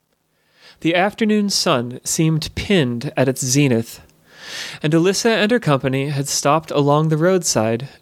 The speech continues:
to wait beside a time-worn dolmen. It bore the fearsome visage of a tusked lord, clad in a high helm, his claw-like hands clutching a long spear.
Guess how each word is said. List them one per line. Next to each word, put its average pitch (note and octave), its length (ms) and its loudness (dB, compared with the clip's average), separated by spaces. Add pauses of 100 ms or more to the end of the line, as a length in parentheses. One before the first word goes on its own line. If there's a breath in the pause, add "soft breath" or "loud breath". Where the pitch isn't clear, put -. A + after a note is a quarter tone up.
to D3 120 -2
wait D3+ 320 0
beside A#2+ 560 -2
a B2+ 60 -6
time-worn C#3+ 720 -2
dolmen. B2+ 540 -2 (1600 soft breath)
It D#3 220 0
bore F3+ 260 2
the G3 100 -2
fearsome A3 580 0
visage D#3 600 -2
of C3 160 0
a B2 40 0
tusked - 540 -4
lord, C#3+ 540 0 (460 soft breath)
clad C#3+ 460 0
in C#3 180 -2
a C3+ 120 0
high C#3 340 0
helm, A#2 540 0 (560 loud breath)
his C3 220 0
claw-like E3+ 600 0
hands B2 540 -4 (160)
clutching C3 560 -4 (160)
a C#3 60 2
long C3 340 0
spear. B2 560 0